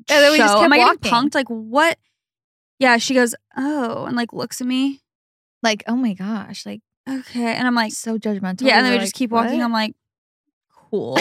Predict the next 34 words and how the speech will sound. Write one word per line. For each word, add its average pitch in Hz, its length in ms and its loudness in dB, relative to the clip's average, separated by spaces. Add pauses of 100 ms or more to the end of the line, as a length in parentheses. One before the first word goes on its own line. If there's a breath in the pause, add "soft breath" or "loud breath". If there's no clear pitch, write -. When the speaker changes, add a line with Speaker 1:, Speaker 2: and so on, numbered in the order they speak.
(140)
Speaker 2:
That 339 140 2
was 330 140 -4
a 254 60 -2
fun 226 240 -2
experience." 214 560 -6
I 254 60 0
have 220 120 -2
no 226 220 2
idea. 220 260 0
I - 40 0
still 311 180 -2
have 262 80 0
no 208 100 -4
idea 196 180 -4
why - 120 -4
she - 120 -8
asked 214 260 2
or - 60 -4
Speaker 1:
No, 208 140 -4
Speaker 2:
what 208 160 -4
Speaker 1:
so - 120 -8
Speaker 2:
the 247 160 -2
Speaker 1:
bizarre. 226 720 -4
Speaker 2:
what 247 140 -6
the - 100 2
attitude 214 420 0
was 208 120 -10
for. - 380 -6 (140)
Speaker 1:
Yeah. - 280 -8 (240)
Speaker 2:
That 226 80 -2
was 226 140 -4
just 220 180 -8
a 202 80 -6
random 175 640 -8